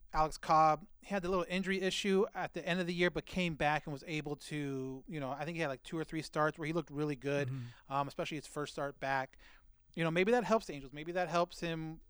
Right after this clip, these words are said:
Speaker 1: helps the Angels kinda negotiate, like, "Hey, you know, your numbers weren't as great as you, maybe we thought was gonna be because you missed, you know, a month or a month and a half, whatever it is." But Alex Cobb, I think, fits in that, in that slot where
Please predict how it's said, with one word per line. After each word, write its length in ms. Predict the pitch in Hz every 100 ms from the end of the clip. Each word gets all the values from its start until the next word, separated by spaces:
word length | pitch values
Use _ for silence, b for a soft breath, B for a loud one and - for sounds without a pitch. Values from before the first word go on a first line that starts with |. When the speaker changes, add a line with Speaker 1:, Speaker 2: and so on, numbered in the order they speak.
| -
Speaker 1:
helps 180 | 175 160
the 40 | 165
Angels 360 | 165 160 147
kinda 200 | - 165
negotiate, 600 | 156 135 151 160 - 147
like, 200 | 139 135
"Hey, 240 | 151 156 147
you 200 | 131 127
know, 320 | 127 127 131 - - _ - -
your 100 | 151
numbers 320 | 160 170 147
weren't 220 | 156 151
as 120 | 143
great 300 | - 151 151
as 180 | 147 127
you, 60 | 139
maybe 220 | 143 147 139
we 120 | 131
thought 240 | - 147
was 80 | 147
gonna 180 | 151 147
be 100 | 151
because 300 | 147 160 139
you 80 | 135
missed, 320 | 139 135 - -
you 100 | 135
know, 80 |
a 40 | 123
month 320 | 135 139 -
or 100 | 131
a 40 | 127
month 180 | 135 131
and 80 |
a 60 | 131
half, 240 | 151 147
whatever 220 | 151 135 127
it 20 |
is." 60 |
But 140 | - 131 B B B B
Alex 240 | 196 226 220
Cobb, 200 | 220 214
I 60 |
think, 160 | 202 190
fits 300 | 208 196 - b b b b _ -
in 240 | 175 175
that, 320 | 175 170 160 - _ - _
in 140 | - 175
that 160 | 165
slot 460 | - - 165 165 160
where 420 | 156 151 143 139